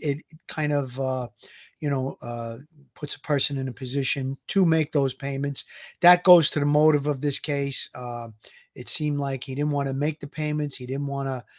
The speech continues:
uh, support his child, that he, he went to tears about his child, but yet he didn't wanna pay for her, uh,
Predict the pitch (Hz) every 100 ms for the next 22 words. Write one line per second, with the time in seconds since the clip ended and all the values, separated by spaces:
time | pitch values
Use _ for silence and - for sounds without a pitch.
0 | - _ _ 123 113 113 - 123 - 143
1 | 131 - 147 135 135 123 127 113 - _
2 | 165 160 151 147 - 170 190 151 135 139
3 | 135 127 - 151 135 127 143 135 139 147
4 | 143 143 139 127 - 147 131 - 120 131
5 | 123 127 123